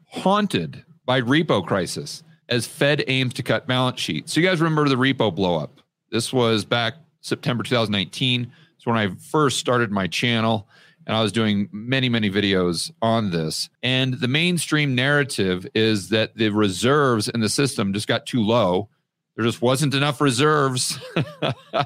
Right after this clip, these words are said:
We only had one point five trillion when ten years prior,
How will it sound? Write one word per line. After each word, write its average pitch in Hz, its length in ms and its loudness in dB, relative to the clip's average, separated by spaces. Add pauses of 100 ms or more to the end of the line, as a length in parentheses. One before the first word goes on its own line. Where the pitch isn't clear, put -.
(880)
We 175 100 2
only 185 140 2
had 185 160 0
one 190 220 2
point 185 280 0
five 180 280 0
trillion 196 600 0 (600)
when 147 380 0 (160)
ten 175 280 0
years 175 240 2
prior, 165 600 0